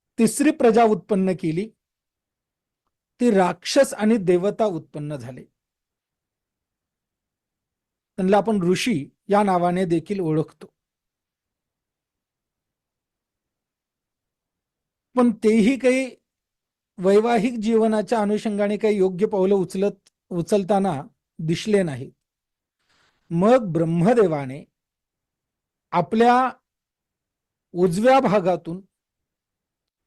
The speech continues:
स्त्री आणि डाव्या भागातून, माफ करा,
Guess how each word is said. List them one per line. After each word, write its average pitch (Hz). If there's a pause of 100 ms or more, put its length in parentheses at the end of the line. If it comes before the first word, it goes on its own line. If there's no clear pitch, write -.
(120)
स्त्री 185 (760)
आणि 196
डाव्या 185
भागातून, 165 (2000)
माफ 190
करा, 151